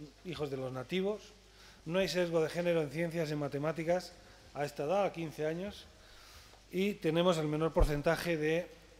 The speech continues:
de acoso y violencia del país, según el último informe pisa, ¿no? La lucha aquí es no dejar a ningún alumno atrás. Y esta lucha no solo es más,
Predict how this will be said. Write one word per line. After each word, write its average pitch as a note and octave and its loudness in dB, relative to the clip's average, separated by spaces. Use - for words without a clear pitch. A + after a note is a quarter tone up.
de C#3+ -2
acoso F3 2
y D3+ 2
violencia D#3 2
del D3 2
país, D#3+ -2
según F3 4
el D3+ 2
último D#3 2
informe C#3+ 0
pisa, B2 -2
¿no? D#3 -12
La D#3+ 6
lucha G#3 6
aquí G3 4
es G3+ 4
no F3+ 4
dejar F3+ 4
a E3 4
ningún D#3 2
alumno D#3 2
atrás. D#3+ 2
Y F#3 -2
esta G3+ 4
lucha G#3+ 6
no G3 0
solo F#3 8
es F3 2
más, F3 -4